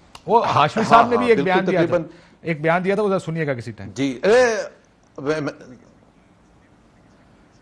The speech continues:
Speaker 1: वो, मैं, मैं सिर्फ ये कर रहा हूँ, सुन लीजिएगा उसको किसी टाइम, वो आपको थोड़ा सा उस वक्त के
Speaker 2: जी,
Speaker 1: हालात
Speaker 2: जी,
Speaker 1: के ऊपर
Speaker 2: जी, जी।
Speaker 1: थोड़ी सी रोशनी डालेंगे।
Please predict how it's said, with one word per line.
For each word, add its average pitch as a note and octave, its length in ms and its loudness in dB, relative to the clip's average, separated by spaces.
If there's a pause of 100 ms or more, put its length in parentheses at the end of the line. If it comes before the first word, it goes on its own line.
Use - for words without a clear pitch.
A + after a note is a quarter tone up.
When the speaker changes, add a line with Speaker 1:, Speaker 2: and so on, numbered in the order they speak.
(800)
Speaker 1:
वो, D3+ 180 0
मैं, D3+ 180 -2
मैं D#3 120 0
सिर्फ D3 180 -2
ये D3 100 -2
कर C#3 140 -4
रहा D#3 100 -6
हूँ, C#3 80 -12
सुन D#3+ 220 -4
लीजिएगा C3 280 -2
उसको B2 180 -6
किसी A2+ 180 -14
टाइम, A#3 320 -14
वो C#3 100 -2
आपको C3 360 -2
थोड़ा A#2+ 240 -4
सा B2 120 -4
उस A#2+ 200 -6
वक्त B2 120 -4
के - 20 -8
Speaker 2:
जी, B2 40 -2
Speaker 1:
हालात D3 280 4
Speaker 2:
जी, C#3+ 100 2
Speaker 1:
के A#2+ 120 -6
ऊपर G#2+ 80 -4
Speaker 2:
जी, G#2 100 -16
जी। F#2 120 -20
Speaker 1:
थोड़ी A#2 160 -6
सी G#2+ 200 -10
रोशनी A2 340 -6
डालेंगे। G#2 400 -6